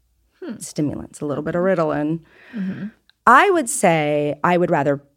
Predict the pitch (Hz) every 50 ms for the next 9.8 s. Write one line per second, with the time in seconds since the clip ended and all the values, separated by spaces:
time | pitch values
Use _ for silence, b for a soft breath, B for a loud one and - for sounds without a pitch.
0 | _ _ _ _ _ _ - - - 180 165 156 151 147 147 - - - - -
1 | - 180 151 143 143 143 - - - - 165 160 143 127 123 120 139 - - -
2 | _ _ - 165 160 143 127 131 135 - 165 170 - _ _ _ _ _ _ _
3 | - - - - 170 165 160 156 156 156 147 143 147 - - - - 156 - -
4 | _ _ - 190 190 185 170 170 165 - 175 143 - 160 143 147 143 139 147 147
5 | b b b b b b b 185 180 - - - - 190 208 202 202 180 190 175
6 | 160 156 151 143 - 175 165 147 - 180 160 - 156 143 143 139 131 156 143 139
7 | 139 139 143 - 156 147 156 151 - 160 139 131 - - _ _ _ _ - -
8 | 160 143 135 139 131 - 123 - 127 120 110 - - - - - - - - 220
9 | 214 208 185 175 165 170 165 147 131 131 - 131 - - - -